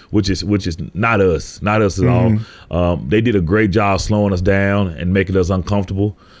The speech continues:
Speaker 1: Uh, and that comes from great coaching from Coach Wortman. And, uh, you know, he, you can tell he studied a lot about us and, and, and found some weaknesses.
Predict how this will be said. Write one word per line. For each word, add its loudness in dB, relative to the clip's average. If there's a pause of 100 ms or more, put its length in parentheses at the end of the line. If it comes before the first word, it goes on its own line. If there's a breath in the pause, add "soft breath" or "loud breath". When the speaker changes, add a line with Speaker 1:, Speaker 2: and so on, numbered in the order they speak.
(140)
Speaker 1:
Uh, 2
and -4
that -2
comes -2
from -2
great 2
coaching -2
from -6
Coach 0
Wortman. 0
And, -2
uh, 0 (380)
you -2
know, -2
he, -4
you -4
can -6
tell 2
he 2
studied 0
a 2
lot 2
about 2
us -2
and, -2
and, -8
and -8
found -4
some -4
weaknesses. -2